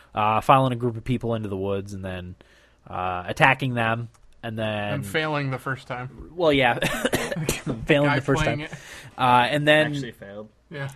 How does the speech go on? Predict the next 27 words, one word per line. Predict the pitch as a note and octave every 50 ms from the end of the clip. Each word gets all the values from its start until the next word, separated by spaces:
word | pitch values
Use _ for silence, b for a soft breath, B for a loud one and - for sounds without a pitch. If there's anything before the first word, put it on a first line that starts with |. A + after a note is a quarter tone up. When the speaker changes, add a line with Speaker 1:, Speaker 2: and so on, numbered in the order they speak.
| -
Speaker 1:
And | - C#3+
then | D3 D#3 D3
a | C#3
bu-, | C3 C#3 C3 C3+ -
bunch | C3+ C3+ C#3 C3+ C3+
of | A#2+ A#2
boats | A#2+ B2 B2 - -
rolling | B2+ A#2+ B2 B2 A#2+ A#2+
in | A#2+ A#2+ A#2+
and | A#2 A2+
starting | - - G#2+ G#2+ G#2+
to | G#2+
bombard | G2 F#2+ G#2 F#2+ G2 F#2+ F#2 F#2+ F#2 G2 G2
the | G2 F2+
pirate | - - G2 F#2+ F#2+ -
city, | - - G#2 G2 G2 G2+ G2
and | F#2+ F#2 F#2
then | F2+ F2+
you | F#2 F#2
kinda | - - G2 F#2 F#2+
get | F#2 F#2 F#2+
on | F#2 F#2+ F#2
your | F#2 F2
ship | - - F#2+ F#2+ - - -
and | F#2 F#2 F#2 -
sail | - - G2+ F#2+ F#2+ F2+
out. | F2+ F#2 F#2 F2+ F#2 -